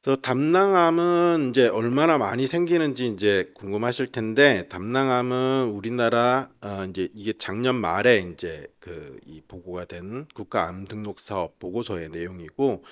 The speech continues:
이제 이천이십일 년도에 암이 이제 등록된 환자분들을 다 조사해서 이제 그 내놓은 통계 자료입니다. 그래서 담낭암은 여기서 보면 남녀 이제 통틀어서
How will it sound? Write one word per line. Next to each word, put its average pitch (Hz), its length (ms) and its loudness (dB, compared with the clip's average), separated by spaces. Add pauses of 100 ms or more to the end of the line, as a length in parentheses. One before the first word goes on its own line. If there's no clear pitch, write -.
(280)
이제 95 140 -8
이천이십일 113 960 -6
년도에 147 600 0
암이 101 560 -8
이제 92 160 -8
등록된 123 680 -6 (140)
환자분들을 92 600 -10
다 98 260 -10
조사해서 98 580 -8
이제 80 400 -20
그 80 220 -14
내놓은 87 280 -14
통계 156 300 -2
자료입니다. 82 520 -14
그래서 113 320 -4 (1300)
담낭암은 123 720 0
여기서 104 280 -2
보면 107 280 -4
남녀 113 420 -2
이제 95 140 -4
통틀어서 170 840 -2